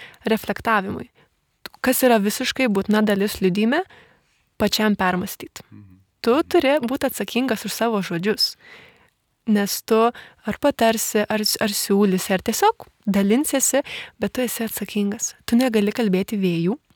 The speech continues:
Speaker 1: ir dėl to savo patirtį permąstyt. Tuos visokius punktus, lūžio momentus susiieškoti ir juos išsigrynint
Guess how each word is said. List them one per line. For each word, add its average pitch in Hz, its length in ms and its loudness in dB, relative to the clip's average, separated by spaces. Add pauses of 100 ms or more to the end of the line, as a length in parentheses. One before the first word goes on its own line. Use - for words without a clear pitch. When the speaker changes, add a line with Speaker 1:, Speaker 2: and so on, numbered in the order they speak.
(640)
Speaker 1:
ir 214 140 4
dėl 208 180 2
to 254 160 2
savo 196 240 0
patirtį 208 720 0 (560)
permąstyt. 202 720 0 (320)
Tuos 202 240 0
visokius 214 400 -2 (160)
punktus, 247 480 2
lūžio 226 400 2
momentus 214 600 2 (340)
susiieškoti 214 920 0
ir 208 80 0
juos 220 180 -2
išsigrynint 202 720 0